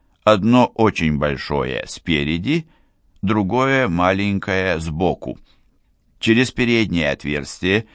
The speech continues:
личинка втаскивает песок, которым и покрывает внутренность кокона. Так строится весь кокон – и колпачок, закрывающий его спереди.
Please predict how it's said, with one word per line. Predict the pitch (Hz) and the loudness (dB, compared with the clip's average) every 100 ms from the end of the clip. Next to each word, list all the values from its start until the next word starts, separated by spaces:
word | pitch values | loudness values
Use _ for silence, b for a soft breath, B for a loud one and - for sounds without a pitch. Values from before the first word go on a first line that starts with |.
| B B | B B
личинка | - 107 - 208 180 156 | -2 -2 0 0 2 0
втаскивает | - 139 139 - 123 113 104 95 - | 0 -2 -2 -2 -2 0 0 0 -4
песок, | 92 82 135 156 - b b b - | -4 -2 -4 -4 -8 b b b -2
которым | - - 190 180 147 | 0 2 2 2 2
и | |
покрывает | 123 - 104 95 117 127 131 - | 0 -4 -2 0 2 0 -2 -4
внутренность | 87 98 101 98 98 95 87 - | -2 0 0 -2 0 -2 -4 -6
кокона. | 76 - 85 95 120 - _ _ _ _ _ - | -6 -2 -2 -2 -6 -12 _ _ _ _ _ 0
Так | 156 190 | 0 0
строится | - 170 185 170 - 170 | -4 -2 0 -2 -2 -2
весь | 131 113 113 95 - | -2 0 0 0 -4
кокон – | - 117 120 147 147 143 - _ _ - | 0 0 0 -2 -2 -4 -10 _ _ -4
и | 165 | -2
колпачок, | - 190 165 139 - 107 113 - - | 0 0 0 -2 0 0 0 -4 -14
закрывающий | - 101 - 85 87 95 98 90 87 78 | -6 -6 -2 -2 0 0 0 -2 -4 -2
его | 78 87 85 | -2 -2 -4
спереди. | - 92 67 65 50 55 | -4 -2 -2 -4 -10 -12